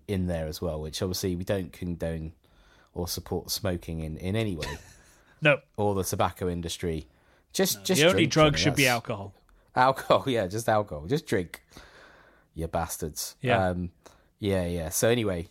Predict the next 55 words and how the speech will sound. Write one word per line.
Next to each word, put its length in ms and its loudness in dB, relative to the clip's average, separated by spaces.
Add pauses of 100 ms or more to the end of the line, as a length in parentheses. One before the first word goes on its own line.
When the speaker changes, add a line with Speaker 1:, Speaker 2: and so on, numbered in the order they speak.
Speaker 1:
that's, 560 -2
uh, 460 -2
that's 220 -4
fun. 320 -6 (240)
But 180 -2
how 160 -4
do 40 -2
we 80 -4
go? 100 -6
Oh, 220 4
so 180 2
he 160 2
wears 340 6
a, 220 2
a 80 2
gilet, 400 -2
does 140 -8
he? 80 -10
That, 180 -2
I 40 0
love 200 0
that. 220 -8 (260)
Speaker 2:
A 80 0
gilet 420 4
made 220 4
of 100 -6
bar 200 4
towels. 420 -2
Elgoods, 480 4
Speaker 1:
So 200 0
cool. 120 -4
Speaker 2:
mostly, 340 -4
I 80 -10
believe. 400 -16 (220)
Speaker 1:
Oh, 160 2
right. 300 -2 (600)
Speaker 2:
Uh, 0 -
Speaker 1:
Well, 300 -2
that's 200 -4
Speaker 2:
which 240 -6
Speaker 1:
also 260 -2
Speaker 2:
I, 20 -2
I 120 -2
Speaker 1:
interesting. 440 -4
Speaker 2:
clocked 100 -12 (340)
while 200 -4
fishing 420 -2
out. 180 0
It's 120 -4
been 140 6
fun 280 6
fishing 300 0
out 120 2
all 300 4
of, 160 0